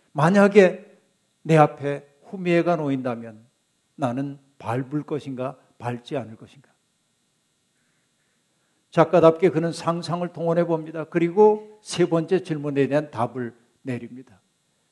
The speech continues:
자기는 나약한 존재이기 때문에 후미에를 밟았을 거라는 거예요. 그러면 하나님은 후미에를 밟은 나를 버리실까? 후미에를 밟은 사람은 구원받을 수 없는가?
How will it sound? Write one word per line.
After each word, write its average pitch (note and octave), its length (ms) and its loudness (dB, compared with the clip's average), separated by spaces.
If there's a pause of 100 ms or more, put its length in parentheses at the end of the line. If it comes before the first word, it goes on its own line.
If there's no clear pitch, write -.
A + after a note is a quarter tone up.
자기는 C#3+ 560 0
나약한 B2 580 0
존재이기 A#2+ 500 -8
때문에 A#2 420 -14 (220)
후미에를 D3 560 -6 (200)
밟았을 C3 560 -10
거라는 G2 360 -14
거예요. E2 140 -20 (1400)
그러면 C#3+ 680 0 (800)
하나님은 F3 480 2
후미에를 F3+ 600 2
밟은 D#3 640 0
나를 D3+ 460 0 (260)
버리실까? C#3+ 640 -8 (800)
후미에를 G3+ 520 8
밟은 D#3+ 360 2
사람은 E3 540 -6 (480)
구원받을 F3 520 2
수 G3 140 -4
없는가? A#2 500 -12